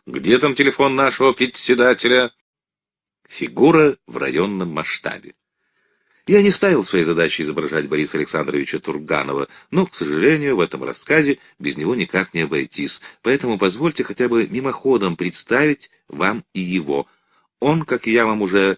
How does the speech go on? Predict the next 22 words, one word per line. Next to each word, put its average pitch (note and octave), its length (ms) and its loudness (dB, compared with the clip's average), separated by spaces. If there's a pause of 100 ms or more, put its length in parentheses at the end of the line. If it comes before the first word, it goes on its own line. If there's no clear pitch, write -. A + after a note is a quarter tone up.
(120)
сообщал, F#2 720 -2 (340)
председатель D3+ 540 0
нашего A2 420 0
кооператива, D#2+ 800 -2 (400)
переводчик A#2 480 0
с - 60 -4
украинского. A#1+ 720 -6 (280)
Возраст — E3 760 -2 (460)
под - 500 0
или B2+ 380 0
за A#2 160 -2
семьдесят, D2 640 -4 (180)
голова D3 320 2
голая, C3 460 6
как - 180 -4
яйцо — D2+ 540 -2 (240)
ходит - 360 2
по - 80 0
двору D2+ 300 -2
важно, C3+ 420 0
говорит D2 340 -2
внушительно, C#3 640 -4